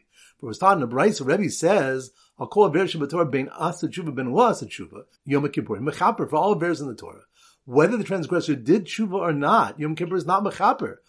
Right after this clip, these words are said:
Chutz, Mepork Ol, Megal Panim B'Torah, Umefer Bris Basar, except for one who throws off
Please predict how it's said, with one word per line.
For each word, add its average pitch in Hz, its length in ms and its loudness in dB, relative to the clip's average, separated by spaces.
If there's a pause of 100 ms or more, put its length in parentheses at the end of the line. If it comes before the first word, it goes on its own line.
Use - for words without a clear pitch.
(280)
Chutz, 220 420 0
Mepork 160 420 2
Ol, 175 400 0
Megal 151 400 2
Panim 165 240 -6
B'Torah, 139 440 -4 (320)
Umefer 175 340 0
Bris 170 220 0
Basar, 190 480 0
except - 320 -2
for 175 100 0
one 160 220 0
who 143 80 2
throws 165 340 2
off 160 320 0